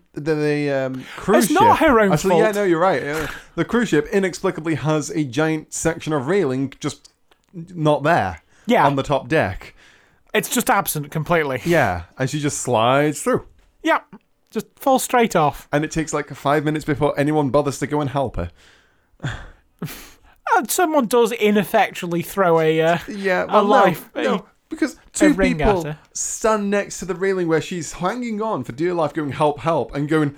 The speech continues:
Speaker 1: "Oh, look at that, a girl has fallen off. Someone should go help her. We're not going to do it because that would be plot inconvenience."
Speaker 2: This was great animation.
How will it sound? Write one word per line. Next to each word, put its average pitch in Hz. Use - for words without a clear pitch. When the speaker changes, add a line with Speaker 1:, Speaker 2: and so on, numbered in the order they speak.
Speaker 1:
"Oh, 277
look 285
at 269
that, 294
a 202
girl 302
has 170
fallen 165
off. 262
Someone 285
should -
go 151
help 294
her. 123
We're 139
not 185
going 123
to 131
do 123
it 196
because 151
that 175
would 135
be 120
plot 143
inconvenience." 180
Speaker 2:
This -
was 190
great 180
animation. 139